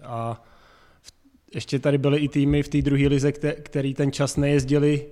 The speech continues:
deset, patnáct, deset, patnáct den dopředu, takže to pro ně byla, si myslím, velká nevýhoda. Vím, že třeba Vansdorf nebo Ústí několikrát přijelo, vyjížděli v pět, šest ráno, to si myslím, že pak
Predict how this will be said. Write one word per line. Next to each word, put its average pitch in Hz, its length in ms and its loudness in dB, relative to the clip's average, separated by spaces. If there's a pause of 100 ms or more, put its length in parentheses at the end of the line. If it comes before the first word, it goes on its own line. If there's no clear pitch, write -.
(140)
deset, 139 340 -6
patnáct, 143 400 -4
deset, 143 360 -6
patnáct 139 400 -2
den 143 140 0
dopředu, 143 400 -2
takže 117 260 -4
to 123 120 -6
pro 123 160 -6
ně 127 140 -2
byla, 127 260 -2
si 131 120 -8
myslím, 131 220 -6
velká 131 320 -2
nevýhoda. 117 380 -6
Vím, 120 160 -6
že 123 80 -4
třeba 123 220 -6
Vansdorf 120 560 0
nebo 120 200 -4
Ústí 131 320 -4
několikrát 127 540 -4
přijelo, 123 380 -4 (340)
vyjížděli 120 400 0
v - 80 -8
pět, 123 140 -2
šest - 260 -4
ráno, 127 280 -2
to 120 80 -6
si 127 140 -8
myslím, 127 300 -4
že 127 120 -4
pak - 320 -6